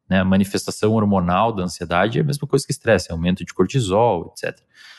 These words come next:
É, a gente vê que aquele paciente vem, vem, vem, vem, vem ansioso,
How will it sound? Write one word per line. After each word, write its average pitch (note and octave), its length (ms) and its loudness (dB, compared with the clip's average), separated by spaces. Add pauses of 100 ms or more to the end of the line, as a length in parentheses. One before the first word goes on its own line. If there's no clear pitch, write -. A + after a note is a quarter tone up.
(440)
É, F2+ 140 2
a G#2+ 140 2
gente B2 260 0
vê C3+ 100 2
que C#3+ 60 0
aquele D#3 220 2
paciente D#3 420 -2
vem, D3+ 320 4
vem, D3+ 300 2
vem, C#3+ 260 0
vem, C#3 240 0
vem B2+ 240 2
ansioso, C#3 720 2